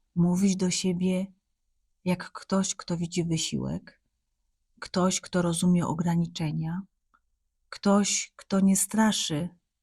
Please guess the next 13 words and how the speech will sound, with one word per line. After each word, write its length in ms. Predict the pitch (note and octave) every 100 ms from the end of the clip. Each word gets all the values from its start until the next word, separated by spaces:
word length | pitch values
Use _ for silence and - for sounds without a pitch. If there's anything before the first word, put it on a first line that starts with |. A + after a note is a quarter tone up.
| _ _
konsekwencjami 1000 | - F3+ F3+ F#3 F#3 F#3 F3 - F3 E3+ D#3+
na 100 | D3
każdym 400 | D#3+ D#3 E3 D#3+
kroku 480 | - C#3 - - G#3+ A#3 - _ _ _ _ _ _ _
i 100 | G3
kimś, 600 | - C4+ F3 - - - _ _ _ _
kto 200 | - G3
widzi 280 | G3+ G3 -
ograniczenia 880 | F#3 G3+ G3+ G#3 G#3 G3 - C#3 D#3+
i 80 | E3
potrzeby. 640 | G#3 - - D3 D3 - _ _ _ _ _ _ _ _ _ _ _ _
Christine 540 | F3+ F3+ - G#3 A3+
Neff, 420 | G#3 D#3 - -